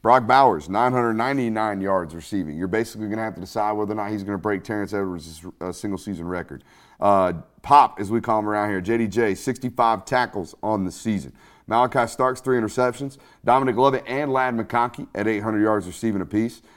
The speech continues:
Uh, Mykel Williams, seven and a half sacks. Damon Wilson, four and a half. And the tiebreaker,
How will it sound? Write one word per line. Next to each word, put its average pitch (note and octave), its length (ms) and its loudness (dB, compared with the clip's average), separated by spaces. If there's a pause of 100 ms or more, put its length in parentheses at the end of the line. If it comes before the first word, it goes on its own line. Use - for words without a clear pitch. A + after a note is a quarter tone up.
(160)
Uh, G2 260 4
Mykel B2+ 360 2
Williams, C3 320 2
seven B2+ 260 -2
and B2 80 0
a - 20 2
half A#2+ 140 -2
sacks. B2 360 0
Damon A#2 300 0
Wilson, A#2 300 -2
four A#2+ 220 0
and G#2+ 40 0
a A2 80 -2
half. A#2 240 -2 (240)
And B2+ 340 0
the C3+ 120 2
tiebreaker, D3 640 4